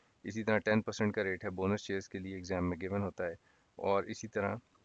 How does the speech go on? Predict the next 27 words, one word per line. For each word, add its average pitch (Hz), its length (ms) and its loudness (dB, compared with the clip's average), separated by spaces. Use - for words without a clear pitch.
डिविडेंड 104 380 2
के 101 140 -2
लिए 95 180 -6
पन्द्रह 98 260 2
परसेंट 92 300 -2
का 92 60 -2
रेट 90 240 -4
है, 92 80 -2
एग्जाम 85 260 -2
में 90 160 -2
गिवन 85 240 -4
होता - 200 -10
है। - 60 -14
So - 80 -8
आप 110 200 6
ये 113 260 -2
ग्रॉस 98 380 2
अमाउंट्स 98 300 4
के 101 120 -4
ऊपर, 92 220 -2
अ, 87 300 -2
एफ़टीआर 104 500 -2
की 101 180 -6
और 95 140 -4
सेपरेट 101 380 -2
block 95 240 0
of 95 80 -6